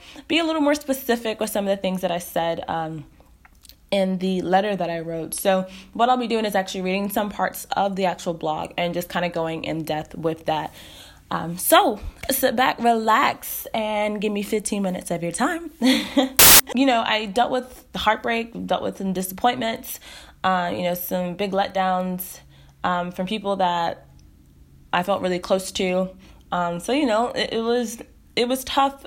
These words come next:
in almost every aspect of my life, emotionally, um, career-wise, um, relationship-wise,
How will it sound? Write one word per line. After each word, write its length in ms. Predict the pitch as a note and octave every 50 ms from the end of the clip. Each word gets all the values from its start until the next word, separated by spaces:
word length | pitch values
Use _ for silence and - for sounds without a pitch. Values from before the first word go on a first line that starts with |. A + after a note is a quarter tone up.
| - -
in 280 | G#3+ A3+ A3+ A3+ A3+
almost 320 | - G#3 G#3+ A3+ A3+ A3 -
every 220 | - G3+ G#3 -
aspect 300 | F#3 F#3+ F#3 - F#3+ F#3
of 80 | F#3+ F#3
my 120 | F3+ E3+
life, 240 | E3+ D#3+ D#3+ E3+ -
emotionally, 760 | E3 E3 E3 E3+ E3+ - F#3 F3+ F#3 F3+ F#3 F#3 F#3 F3+ - - - - - - - -
um, 320 | F3 E3+ E3+ E3+ E3+ E3+
career-wise, 880 | F3 - F#3 E3+ F3 F3+ F#3 F#3 F3 F3 F3 F3 F3 F3 F3 F3 - - - -
um, 540 | G3 F#3+ F#3 F3+ F3 E3+ E3+ E3+ - - -
relationship-wise, 1300 | F3+ F3+ F3 F3+ F3 F#3 F3+ F#3 F3+ F3+ F#3 F3+ F3 F3 F3 F3 F3 F3 F3 F3 F3 - - - -